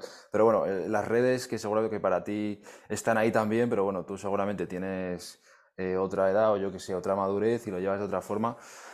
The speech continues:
Pero la gente realmente se piensa que, hostia, tío, que porque le sigan en Instagram, la gente que les sigue, o sea, están súper pendientes de si ganan la pro o no, y si no la ganan,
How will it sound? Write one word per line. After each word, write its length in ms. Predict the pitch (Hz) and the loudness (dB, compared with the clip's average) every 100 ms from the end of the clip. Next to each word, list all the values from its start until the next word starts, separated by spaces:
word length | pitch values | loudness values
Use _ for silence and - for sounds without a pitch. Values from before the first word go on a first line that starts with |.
| - - _ _ | -20 -20 _ _
Pero 280 | 117 113 110 | 2 6 6
la 100 | 107 | 6
gente 280 | 107 120 151 | 4 2 2
realmente 380 | 156 151 147 147 | 2 2 0 -2
se 120 | 135 | -2
piensa 440 | 113 127 131 151 131 | -2 -2 0 -2 0
que, 520 | 120 110 104 98 95 | -2 0 -2 -4 -6
hostia, 360 | 117 - 131 120 | -10 -8 -6 -4
tío, 200 | 127 120 | -4 -4
que 100 | 104 | -4
porque 300 | 104 101 98 | -6 -4 -6
le 80 | 95 | -6
sigan 320 | - 117 135 | -4 -4 -2
en 80 | 135 | -4
Instagram, 680 | 127 - 104 104 135 151 143 | -4 -2 2 4 2 2 -2
la 120 | 98 | -4
gente 680 | - 117 120 131 135 131 123 | -4 -6 -4 -2 -2 -2 -4
que 140 | 117 | -4
les 260 | 110 104 - | -4 -6 -4
sigue, 520 | 131 131 143 147 139 | -2 0 0 0 0
o 60 | 113 | -2
sea, 220 | - 107 | -4 -4
están 260 | 101 - 110 | -4 -6 -6
súper 360 | 127 123 113 | -6 -4 -4
pendientes 680 | 113 104 104 120 127 123 110 | -4 -4 -2 -2 0 -2 -2
de 140 | 107 | -4
si 380 | 104 - 101 98 | -6 -8 -6 -4
ganan 260 | 90 107 113 | -2 0 2
la 140 | - | 0
pro 220 | - 123 110 | 2 2 4
o 60 | |
no, 300 | 104 151 160 | 2 2 0
y 60 | 143 | -2
si 140 | 113 | -4
no 100 | 113 | -2
la 80 | 123 | 0
ganan, 420 | 117 131 135 139 | 0 0 -2 -4